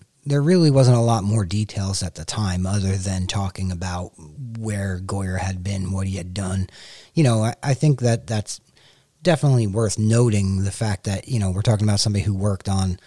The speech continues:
you know, the Blade trilogy, uh, Batman versus Superman, and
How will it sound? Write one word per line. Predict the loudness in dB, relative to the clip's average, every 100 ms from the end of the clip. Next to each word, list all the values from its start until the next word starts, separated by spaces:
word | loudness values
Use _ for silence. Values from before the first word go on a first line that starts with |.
| -20 -20 _ _ -8
you | -6 -6
know, |
the | -8
Blade | -6 -4 -2 -4
trilogy, | -2 0 0 0 -2 0 0 -2 -4 -6
uh, | -8 -8 -8
Batman | -6 -6 -4 -4 -4
versus | -2 0 0
Superman, | 0 2 4 6 6 4 2 -6 -20 -20 _
and | -2 0 2 -2